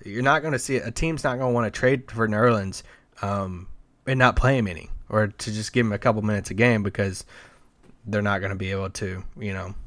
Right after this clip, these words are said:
they wanna see what they got. And so, yeah, I mean, I could see, like, if Minnesota did entertain it,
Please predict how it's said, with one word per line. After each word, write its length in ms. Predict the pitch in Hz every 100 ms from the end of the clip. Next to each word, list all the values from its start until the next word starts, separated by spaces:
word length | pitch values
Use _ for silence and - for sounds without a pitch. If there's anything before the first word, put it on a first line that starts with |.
| - - - _ _ -
they 100 | 113
wanna 180 | 117 104
see 160 | -
what 100 | 104
they 80 | 95
got. 320 | 95 123 - _ _ - - -
And 300 | 92 95 107 - - - - - - - - - - -
so, 360 | - 143 131 - - - - - - -
yeah, 380 | 143 170 104 98
I 20 |
mean, 320 | 113 107 101 - - - - - _
I 140 | - 131
could 180 | 131 -
see, 300 | 127 127 120
like, 260 | 113 104 -
if 240 | - 117 -
Minnesota 500 | 123 123 - 117 107
did 200 | 110 110
entertain 560 | 110 107 95 110 110
it, 160 | 104